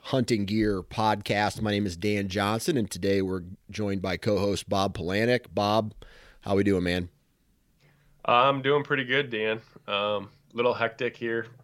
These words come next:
Speaker 2: getting back from, uh, bow season and whatnot, getting ba-, back to work, but, uh, yeah, can't complain.
Speaker 1: Doesn't it suck?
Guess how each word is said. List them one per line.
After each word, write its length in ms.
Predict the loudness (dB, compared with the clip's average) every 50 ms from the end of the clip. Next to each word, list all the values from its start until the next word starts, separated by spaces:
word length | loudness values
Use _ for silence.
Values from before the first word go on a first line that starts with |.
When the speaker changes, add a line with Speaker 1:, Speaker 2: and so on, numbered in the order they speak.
| _ _ _ _ _ -20 -14 -6
Speaker 2:
getting 240 | -6 -4 -4 0
back 220 | 2 2 2 2 -2
from, 280 | -4 -4 -4 -2 -2
uh, 220 | 0 0 0 0 0
bow 240 | 2 2 2 2 2
season 440 | 0 -4 -4 -4 -4 -4 -6 -6
and 140 | -6 -6 -8 -10 _ _ _ _ _ _ _ _ _ 0
whatnot, 480 | 2 2 4 4 2 2 2 2 0
getting 140 | -2 -4 -4
ba-, 100 | -4 -6 _ _ _ _ -6
back 240 | -6 -6 -6 -6 -8
to 100 | -8 -4
work, 460 | -2 2 2 2 2 0 -2 -2 0
but, 360 | 2 4 4 4 0 -4 -6 -2
uh, 280 | 0 0 2 0 -2 -4 _ _ _ _ _ _ _ _ _ _ _ -2
yeah, 140 | -2 -2 -2
can't 240 | -2 -6 -6 -4
complain. 320 | -4 -4 -2 0 0 0 -2 -2
Speaker 1:
Doesn't 260 | -2 -2 0 0 -2
it 120 | -4 -4 -4
suck? 480 | -6 -4 -2 -2 -2 -4 -6 -10 -18